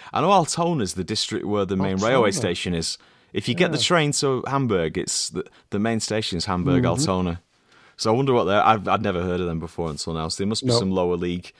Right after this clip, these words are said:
Speaker 1: club. And there's, I, this I did know, Clapton in East London, they're a big
Speaker 2: Yep.
Speaker 1: left-wing club.
Speaker 2: Mm-hmm.
Speaker 1: Apparently Dulwich Hamlet are real just hipsters, but Clapton,
Speaker 2: Yeah, they are.
Speaker 1: Clapton are
Speaker 2: Yeah,
Speaker 1: the real
Speaker 2: yeah.
Speaker 1: deal, a proper lefty team.
Speaker 2: Well, they had a, they, you mentioned shirts earlier. The,
Speaker 1: Yeah.
Speaker 2: was it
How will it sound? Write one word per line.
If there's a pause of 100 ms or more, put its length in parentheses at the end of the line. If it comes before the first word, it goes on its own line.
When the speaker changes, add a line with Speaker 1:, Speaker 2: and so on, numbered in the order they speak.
(240)
Speaker 1:
club.
And
there's, (260)
I,
this
I
did
know,
Clapton
in
East
London,
they're
a
big
Speaker 2:
Yep.
Speaker 1:
left-wing
club. (640)
Speaker 2:
Mm-hmm. (160)
Speaker 1:
Apparently
Dulwich
Hamlet
are
real
just
hipsters,
but (220)
Clapton,
Speaker 2:
Yeah,
they
are.
Speaker 1:
Clapton
are
Speaker 2:
Yeah,
Speaker 1:
the
real
Speaker 2:
yeah.
Speaker 1:
deal,
a
proper
lefty
team. (320)
Speaker 2:
Well,
they
had
a,
they,
you
mentioned
shirts
earlier.
The, (120)
Speaker 1:
Yeah. (320)
Speaker 2:
was
it